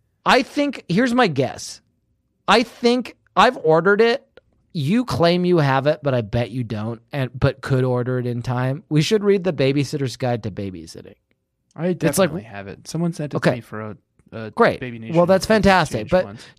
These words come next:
Speaker 1: check, check to see whether you have it, 'cause
Speaker 2: I
Speaker 1: I've
Speaker 2: haven't
Speaker 1: ordered
Speaker 2: seen
Speaker 1: it.
Speaker 2: it since the move.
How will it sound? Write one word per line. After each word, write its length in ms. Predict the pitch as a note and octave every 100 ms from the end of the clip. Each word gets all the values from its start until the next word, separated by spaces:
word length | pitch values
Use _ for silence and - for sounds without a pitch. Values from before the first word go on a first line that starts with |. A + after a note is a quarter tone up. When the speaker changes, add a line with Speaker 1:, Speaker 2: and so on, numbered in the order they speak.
| -
Speaker 1:
check, 400 | - - C#4 - -
check 240 | A#3 A#3+
to 80 | B3+
see 220 | - A3+
whether 240 | A3 G3+
you 140 | F#3+ D#3+
have 380 | C3 C3 C3 B2+
it, 200 | C3 - _ _ _ -
'cause 120 | D#3
Speaker 2:
I 120 | E3
Speaker 1:
I've 60 | G3+
Speaker 2:
haven't 220 | E3 F3+ C#3+
Speaker 1:
ordered 120 | C3+
Speaker 2:
seen 200 | F3 E3
Speaker 1:
it. 40 | D#3
Speaker 2:
it 60 |
since 260 | - D3+ C3+
the 100 | C#3+
move. 460 | C3+ C3 F3 -